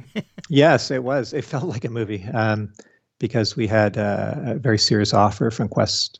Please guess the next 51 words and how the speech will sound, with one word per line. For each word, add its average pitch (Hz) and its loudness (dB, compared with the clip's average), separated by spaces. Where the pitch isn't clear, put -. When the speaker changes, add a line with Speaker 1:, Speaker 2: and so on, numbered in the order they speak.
Speaker 2:
Software, 117 4
and 104 2
at 95 -2
the 98 -6
same 104 -2
time 101 0
we 104 0
had, 104 4
uh, 107 6
a, 123 2
a, 131 6
you 120 8
know, 101 6
we'd 120 6
finished 110 4
a 113 8
V 101 4
C 113 6
process 123 4
and 107 -2
ended 104 -2
up 104 -4
with 104 -10
very 104 -2
good - -20
terms 110 -10
from 104 -4
one 110 0
of 107 2
the 104 -2
top 107 2
V 110 0
Cs, 127 4
and, 110 0
and 135 6
so 113 6
we 104 6
had 107 4
that 123 0
choice, 123 0
and, 117 2
uh, 107 6
very 131 4
fortunate 143 0
to 110 -6
have 104 -4
that 104 -4
choice 110 -10
at 110 -6
that 101 -10
moment. 110 -20